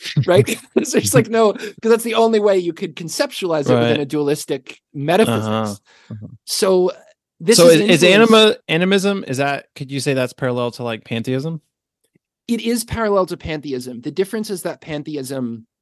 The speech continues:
Speaker 1: and I think this is also where, like, you could find a pantheistic animist, an animistic
Speaker 2: Mm-hmm.
Speaker 1: pantheist. Uh, so it's not a clean distinction whatsoever. But pantheism, the fundamental assumption is that God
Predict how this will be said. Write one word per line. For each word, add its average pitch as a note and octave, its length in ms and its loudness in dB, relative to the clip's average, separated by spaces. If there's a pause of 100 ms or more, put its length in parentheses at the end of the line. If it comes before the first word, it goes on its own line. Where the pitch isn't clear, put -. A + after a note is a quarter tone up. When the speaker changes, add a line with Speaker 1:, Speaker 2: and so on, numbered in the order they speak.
(580)
Speaker 1:
and G3+ 80 4
I G3 80 4
think G#3+ 140 0
this F3 100 -6
is D#3 80 -6
also D3+ 200 0
where, C3 160 -2
like, A2+ 140 -6 (100)
you C#3+ 140 -8
could B2+ 180 -10
find B2 220 -2
a A2+ 60 -8
pantheistic A#2 540 -8
animist, B2+ 520 -2
an G#2+ 160 -8
animistic A#2 560 -6
Speaker 2:
Mm-hmm. C#3 100 -8
Speaker 1:
pantheist. A#2 560 -2 (420)
Uh, B2 360 2
so D3+ 160 0
it's C#3+ 140 -2
not D3+ 360 0
a C#3 60 -10
clean C3+ 320 -4
distinction B2 500 -4
whatsoever. A2 680 -4 (520)
But C#3 340 0 (260)
pantheism, D3 1080 -2 (300)
the D3 100 -4
fundamental D#3 600 0
assumption B2+ 480 -6
is B2 220 -6
that A#2 220 -6 (1600)
God D3 560 0